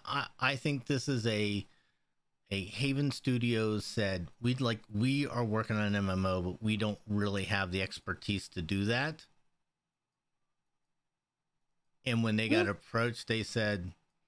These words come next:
Speaker 1: "You know what? This sounds like a good partnership." 'Cause it sounds like Sony's gonna let 'em alone and, and say, "Go do your thing. Here's the resource, whatever resources you need." I think the resources that they need are the expertise for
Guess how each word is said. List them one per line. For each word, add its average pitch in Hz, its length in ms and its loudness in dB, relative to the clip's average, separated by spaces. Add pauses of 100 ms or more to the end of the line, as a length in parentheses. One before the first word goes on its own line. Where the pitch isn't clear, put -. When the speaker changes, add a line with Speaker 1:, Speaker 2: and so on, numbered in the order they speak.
Speaker 1:
"You 120 160 2
know 131 100 0
what? 135 380 0 (400)
This 117 180 0
sounds 123 460 2
like 120 100 0
a 120 80 0
good 123 240 -2
partnership." 131 560 -2 (380)
'Cause 127 100 2
it 120 180 0
sounds 185 540 0
like 180 120 0
Sony's 156 380 0
gonna 143 200 0
let 120 180 4
'em 123 140 2
alone 95 460 0 (680)
and, 101 480 0 (160)
and 98 300 0
say, 98 400 0
"Go 113 180 0
do 120 120 0
your 123 200 2
thing. 113 540 0 (440)
Here's 139 420 0
the 127 100 0
resource, 120 540 0
whatever 127 360 2
resources 123 720 0
you 101 100 2
need." 110 600 2 (360)
I - 60 -8
think 117 240 -4
the 101 80 -4
resources 98 680 0
that 95 140 -2
they 92 120 0
need 104 420 2
are 92 140 0
the 95 180 0
expertise 101 580 -4
for 95 180 -2